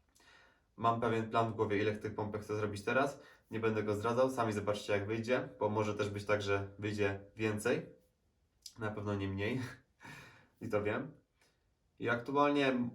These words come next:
mocno się przygotowuję pod ten rekord, ponieważ tam będzie chora objętość. Tak więc też te chore objętości staram się wykonywać stopniowo coraz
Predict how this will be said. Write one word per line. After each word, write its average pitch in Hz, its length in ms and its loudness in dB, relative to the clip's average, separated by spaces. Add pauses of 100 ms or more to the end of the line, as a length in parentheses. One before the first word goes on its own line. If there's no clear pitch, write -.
(120)
mocno 135 380 2
się 127 120 -2
przygotowuję 117 680 0
pod 113 260 -2
ten 113 120 -2
rekord, 113 360 0
ponieważ 113 360 -2
tam 113 160 -2
będzie 110 220 0
chora 113 240 0
objętość. 107 680 0 (400)
Tak 117 180 0
więc 120 180 -2
też 120 140 -4
te 113 100 -4
chore 120 260 2
objętości 117 680 0
staram 117 360 0
się 117 120 -8
wykonywać 113 580 -4
stopniowo 113 440 -2
coraz 113 440 -4